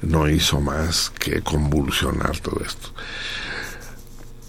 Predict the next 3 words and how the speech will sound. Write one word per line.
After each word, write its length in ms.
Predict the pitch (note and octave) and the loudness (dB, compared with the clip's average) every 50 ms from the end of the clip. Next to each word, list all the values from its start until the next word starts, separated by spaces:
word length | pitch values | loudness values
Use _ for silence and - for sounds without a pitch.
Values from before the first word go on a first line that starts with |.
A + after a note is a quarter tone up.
| - - - - - - - - - - - - - - - - - - - - - - - - | -16 -16 -16 -14 -14 -14 -14 -14 -14 -12 -12 -12 -12 -12 -12 -12 -12 -12 -12 -12 -12 -8 -4 -2
De 220 | G2 G2+ G#2+ G#2+ | 2 6 6 8
manera 460 | G#2 A2 G#2+ A2+ B2+ C#3 D3 D3+ C#3 | 8 8 8 8 10 10 10 10 10
que, 520 | - - - A2 A2 A2 G2+ G2+ G2+ - | 8 6 4 6 6 6 6 6 4 2